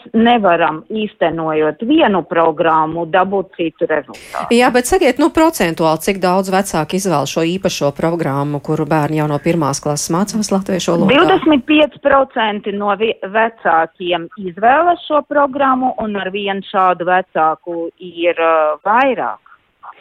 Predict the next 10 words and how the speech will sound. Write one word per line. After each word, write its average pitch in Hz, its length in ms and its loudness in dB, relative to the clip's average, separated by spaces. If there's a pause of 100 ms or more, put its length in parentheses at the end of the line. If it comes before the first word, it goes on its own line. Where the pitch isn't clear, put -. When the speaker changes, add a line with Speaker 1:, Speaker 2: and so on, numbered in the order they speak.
(260)
Speaker 2:
Jā. 202 260 4
Speaker 1:
Bet 190 180 0
tā 214 260 4
ir 175 160 0
viņu 220 360 -6
izvēle, 190 640 0
un 170 120 -6
tas - 260 -4
priecē. 165 600 -8 (540)
Speaker 2:
Daugavpils, 202 840 2